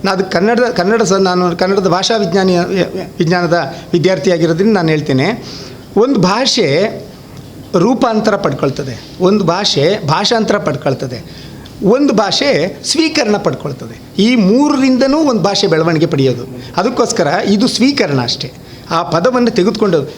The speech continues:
ನಮ್ಮ ಕನ್ನಡದ ಒಳಗಡೆ ನಾವೆಲ್ಲ ಪ್ರಚಲಿತವಾಗಿ ಮಾತಾಡ್ತಾ ಇರ್ತಕ್ಕಂಥ ಪದಗಳಲ್ಲಿ ಭಾರತದ, ಜಗತ್ತಿನ, ನಮ್ಮ ದೇಶವನ್ನು ಆಳ್ವಿಕೆ ಮಾಡಿರ್ತಕ್ಕಂಥ ಇಂಗ್ಲೀಷ್ ಪದಗಳಷ್ಟೇ ಅಲ್ಲ,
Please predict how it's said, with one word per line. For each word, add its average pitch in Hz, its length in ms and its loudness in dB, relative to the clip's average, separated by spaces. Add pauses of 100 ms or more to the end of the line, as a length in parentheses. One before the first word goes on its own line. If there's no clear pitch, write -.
(100)
ನಮ್ಮ 226 200 2
ಕನ್ನಡದ 240 420 0
ಒಳಗಡೆ 226 360 4
ನಾವೆಲ್ಲ 214 580 2 (600)
ಪ್ರಚಲಿತವಾಗಿ 262 680 0
ಮಾತಾಡ್ತಾ 226 460 2
ಇರ್ತಕ್ಕಂಥ 214 300 0
ಪದಗಳಲ್ಲಿ 226 720 2 (320)
ಭಾರತದ, 208 480 0 (140)
ಜಗತ್ತಿನ, 208 440 2 (420)
ನಮ್ಮ 175 180 2
ದೇಶವನ್ನು 214 440 2
ಆಳ್ವಿಕೆ 208 520 0
ಮಾಡಿರ್ತಕ್ಕಂಥ 196 520 0
ಇಂಗ್ಲೀಷ್ 190 400 2
ಪದಗಳಷ್ಟೇ 185 560 0
ಅಲ್ಲ, 160 140 2